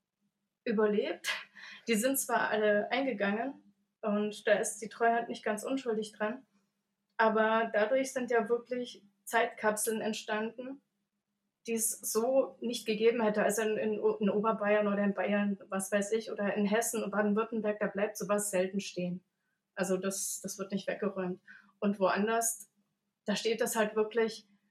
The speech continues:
zwanzig, dreißig, vierzig Jahre. Also die älteste Fabrik, die ich gefunden hab, die hat, glaub ich, die letzten Unterlagen sind aus En-, ähm, Ende der sechziger, Anfang der siebziger. Und die gibt's auch nicht im Internet, weil es damals eben noch kein Internet gab.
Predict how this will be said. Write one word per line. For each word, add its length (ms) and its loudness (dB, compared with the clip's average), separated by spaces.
zwanzig, 540 0
dreißig, 520 -2
vierzig 420 2
Jahre. 440 0
Also 180 0
die 100 6
älteste 460 4
Fabrik, 460 -2
die 80 -4
ich 140 -6
gefunden 580 -6
hab, 220 -4
die 100 2
hat, 160 0
glaub 300 4
ich, 300 -4
die 60 -4
letzten 340 2
Unterlagen 540 2
sind 200 -4
aus 260 -4
En-, 280 -4
ähm, 380 0
Ende 240 -2
der 280 0
sechziger, 840 -2
Anfang 320 -4
der 100 -2
siebziger. 640 -2
Und 140 0
die 80 -4
gibt's 220 -4
auch 140 0
nicht 240 -2
im 100 0
Internet, 540 0
weil 180 4
es 200 -2
damals 360 2
eben 140 2
noch 160 0
kein 160 0
Internet 420 -4
gab. 260 -2